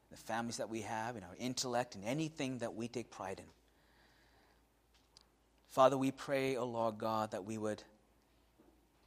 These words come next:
if we have turned away from you, come back to you. That we would be so focused, that we would be so attentive,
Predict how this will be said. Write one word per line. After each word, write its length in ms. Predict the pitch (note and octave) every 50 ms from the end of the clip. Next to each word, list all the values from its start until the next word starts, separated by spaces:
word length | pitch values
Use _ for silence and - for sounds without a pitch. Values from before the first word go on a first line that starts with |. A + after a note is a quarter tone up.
| _ _ _
if 280 | - D3+ D#3+ D3+ - -
we 80 | C3 A2+
have 180 | B2 A2+ -
turned 260 | - - A#2 A2+ A2
away 240 | A2 G2+ G#2+ A2 A2
from 200 | G#2+ - - G#2+
you, 120 | G#2 G2+ G2+
come 240 | - - A2+ G#2+
back 240 | G#2 G#2 G2 G2+ - -
to 120 | - -
you. 60 | F2 - - - - _ _ _ _ _ _ _ - - - - - - - - - - - _ _ _ _ _ _ _ _ _ _ _ _ -
That 140 | C3 B2+ B2
we 180 | B2+ D3 D#3
would 200 | D3+ C#3+ C#3+ B2
be 120 | A#2 A#2+ A2+
so 340 | - - - D3+ D#3 E3 D#3
focused, 500 | - - - D#3 D3+ - - A2+ - -
that 160 | B2 A#2 A2+
we 140 | C3 C3+ C#3
would 200 | C3 C3 A#2+ A2
be 120 | A#2 A2
so 440 | G#2+ - - - - F3 E3+ E3+ E3
attentive, 520 | D3 - - - C#3 C3 - - F#2 -